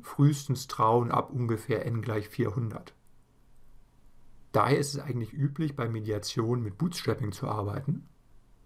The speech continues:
Bootstrapping ist ein nonparametrisches Verfahren,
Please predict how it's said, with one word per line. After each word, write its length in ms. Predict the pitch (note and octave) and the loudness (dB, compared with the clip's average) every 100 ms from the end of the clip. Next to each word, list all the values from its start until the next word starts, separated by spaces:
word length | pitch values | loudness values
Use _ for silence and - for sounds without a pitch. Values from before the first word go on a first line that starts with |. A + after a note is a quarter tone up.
| - - - | -20 -20 -4
Bootstrapping 480 | - C#3 - C3+ C3+ | 0 2 4 2 2
ist 120 | A#2+ | 0
ein 80 | B2 | -2
nonparametrisches 880 | G#2+ C3 C#3 A2 A#2 A2 - C3+ - | 0 2 4 4 4 -2 -8 -12 -14
Verfahren, 640 | - D3+ - G#2+ G2+ C3+ | -14 -14 -6 -4 -2 -4